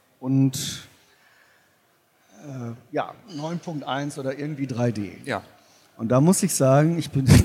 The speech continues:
Speaker 1: <laughs> bei all diesen Mischungen, mit Ausnahme von Abbey Road, also von dem Album Abbey
Speaker 2: Ja.
Speaker 1: Road, äh, fand ich die Stereomischungen alle am besten. Und
Speaker 2: Okay.
Speaker 1: zwar die gesamte Balance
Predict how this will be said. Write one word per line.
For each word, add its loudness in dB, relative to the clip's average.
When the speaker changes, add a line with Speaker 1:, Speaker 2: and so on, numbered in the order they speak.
Speaker 1:
<laughs> -10
bei -8
all -2
diesen 0
Mischungen, 2
mit -2
Ausnahme 2
von -6
Abbey 2
Road, -4
also -16
von -18
dem -8
Album 0
Abbey -2
Speaker 2:
Ja. 4
Speaker 1:
Road, -6
äh, 0
fand -2
ich -8
die -8
Stereomischungen -2
alle -8
am -14
besten. -12
Und -2
Speaker 2:
Okay. 6
Speaker 1:
zwar 4
die 2
gesamte 4
Balance 2